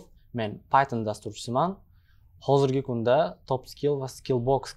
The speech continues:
kompaniyalarida o'z faoliyatimni olib boryapman.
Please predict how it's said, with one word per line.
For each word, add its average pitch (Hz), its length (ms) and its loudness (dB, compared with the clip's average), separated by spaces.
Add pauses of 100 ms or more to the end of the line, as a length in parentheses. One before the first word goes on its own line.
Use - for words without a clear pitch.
kompaniyalarida 120 800 0
o'z 127 180 -6
faoliyatimni 113 680 -2 (300)
olib 120 320 4
boryapman. 117 480 -2